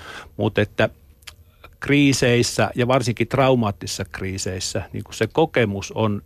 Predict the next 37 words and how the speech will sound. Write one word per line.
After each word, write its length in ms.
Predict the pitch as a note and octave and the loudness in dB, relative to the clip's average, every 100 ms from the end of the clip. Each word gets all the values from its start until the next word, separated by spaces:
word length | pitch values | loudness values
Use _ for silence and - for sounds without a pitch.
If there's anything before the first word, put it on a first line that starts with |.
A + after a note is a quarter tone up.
| - | -4
yleensä 500 | B2+ B2 A2 G2+ G2 | 0 2 2 0 -2
niin 480 | G#2 A2 D3 C3 A2+ - | -2 0 0 0 -2 -4
iso 480 | B2+ C3+ - A#2 A2 - | -2 0 2 2 0 -4
ja 160 | A2 F#2+ | -6 -6
kova 500 | - A#2+ A2+ G#2 F#2 - - | 0 0 2 2 0 -6 -6
ja 160 | G#2+ G#2+ | 0 2
laaja, 500 | B2 A2+ F#2 F2 F2+ - - - | 4 2 0 -4 -12 -16 -20 -10
että 380 | G2+ G2 - - | -8 -8 -6 -8
tuota, 420 | F#2 F#2+ F2+ G2 F2 - - - - - - - G#2 | -4 -4 0 0 -2 -6 -20 -20 -20 -18 -18 -8 0
että 720 | G2 F#2+ F#2+ - - G2+ - - - - - - | 2 2 -2 -6 -2 0 -2 -10 -20 -20 -20 -4
meillä 260 | B2+ C3+ | 0 4
ei 140 | C3+ C#3 | 4 6
ole 140 | C3+ | 4
niin 120 | C#3 B2+ | 2 -4
kuin 140 | C3 | 2
voimavaroja 720 | E3+ F3 C3+ G#2+ G2+ G2 A2 | 4 6 4 2 0 0 -2
käsitellä 560 | - C3+ A#2+ F#2 F2 - | 0 2 0 -2 -8 -10
sitä, 340 | - G2+ - | -8 -6 -2
eikä 240 | F#2+ G#2 A#2+ | 0 0 2
meillä 240 | B2 B2+ | 4 6
ole 60 | C3+ | 4
aikaisempaa 480 | C#3+ B2 B2+ C#3 C3 | 4 2 2 0 2
kokemusta 560 | F#3 E3 B2 G2 - | 2 2 0 0 -6
myöskään 420 | G2 F2+ - G2 | -8 -8 -8 -8
käsitellä 480 | F#2 F#2+ F#2 F#2 F#2 | -6 -4 -4 -6 -6
niitä 300 | F#2 F#2+ G2 | -8 -4 0
asioita, 540 | G2 G#2 G2 F#2+ F2+ G2 | 0 0 -2 -2 -2 -2
ja, 160 | G2 - | -2 -2
ja 60 | - | 0
sen 160 | D#3+ | 2
takia 320 | B2 - G2 | 0 -2 -6
se 120 | - G2 | -6 -6
on 140 | G2 | -8
niin 120 | G2 G2 | -8 -6
kattava 480 | - A2 - G2+ F2 | -2 -2 -2 -4 -4
ja 160 | F#2 F2+ | -4 -6
laaja. 320 | F#2 F2+ | -6 -8